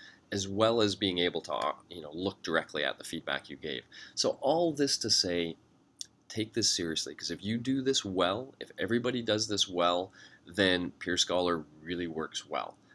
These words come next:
uh, and you can learn a lot from it. And so that's my main message. All right, I hope you enjoy it. Um,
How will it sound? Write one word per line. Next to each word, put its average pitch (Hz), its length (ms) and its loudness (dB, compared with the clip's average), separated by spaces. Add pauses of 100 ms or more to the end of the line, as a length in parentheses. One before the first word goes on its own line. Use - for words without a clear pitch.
(160)
uh, 80 340 0
and 87 140 -4
you 85 80 -6
can 85 120 -6
learn 92 320 0
a 87 60 0
lot 82 260 0
from 65 240 -6
it. - 100 -18 (120)
And 78 140 -8
so 82 340 2 (1200)
that's - 300 -2
my 80 100 -4
main 78 260 -8
message. - 400 -14 (340)
All 85 80 0
right, 110 180 8 (400)
I 95 120 2
hope 135 260 4
you 170 100 8
enjoy 120 360 6
it. 202 180 2 (100)
Um, 98 320 6